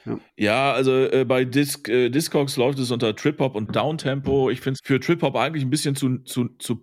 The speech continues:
Speaker 2: poppig, aber es, es
Speaker 1: Mhm.
Speaker 2: geht so in die Richtung. Also es ist so ein, so Indie, Trip-Hop, sowas in der Art.
Speaker 1: Mhm.
Speaker 2: Ist jetzt auch nichts, was ich ewig höre, ist aber eine, eine, also auch, weil's einfach schön gemacht ist,
Speaker 1: Mhm.
Speaker 2: ist was, was ich immer mal wieder sehr gerne in die Hand nehme und dann halt
Speaker 1: Mhm.
Speaker 2: auch mal auflege.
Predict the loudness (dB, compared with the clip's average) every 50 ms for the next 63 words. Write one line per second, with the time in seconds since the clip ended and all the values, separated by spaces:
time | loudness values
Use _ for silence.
0 | _ _ -2 -2 -2 2 2 0 0 0 -4 -12 -8 -2 -2 0 2 2 2 2
1 | 4 2 4 2 2 0 0 2 2 0 2 2 2 2 2 0 0 0 -2 -2
2 | -2 0 -2 0 0 0 -4 -2 -2 -2 -2 0 2 0 2 2 0 -2 0 2
3 | 2 0 0 0 -4 -4 -2 0 -2 -2 -2 -4 -2 0 2 2 2 0 -2 0
4 | 2 2 2 2 2 0 0 0 2 2 0 0 -2 -8 _ _ _ _ _ -4
5 | -4 -2 0 0 0 0 0 0 0 0 2 0 0 0 -2 -4 -4 -2 -2 0
6 | 0 0 -2 0 0 0 0 0 -2 0 2 2 4 4 2 2 0 0 -2 -2
7 | 0 0 0 0 0 0 -2 -2 -2 -2 -4 -8 _ _ _ _ _ -12 -6 -2
8 | -2 -2 -2 -2 -6 -4 -4 -2 0 0 -2 0 -2 -4 -4 -8 -20 _ _ _
9 | _ -14 -8 0 0 2 2 2 0 0 0 0 -2 -2 -4 0 0 0 0 0
10 | -6 -10 _ _ -4 0 0 2 4 2 0 0 -4 -10 _ -6 -2 0 2 2
11 | 2 2 2 2 2 2 2 2 2 4 2 4 2 2 2 2 0 0 0 0
12 | 2 2 2 2 0 -2 -2 -2 0 0 0 0 0 2 2 2 4 2 4 4
13 | 4 4 4 2 2 2 2 2 0 0 0 2 2 2 2 2 0 0 -2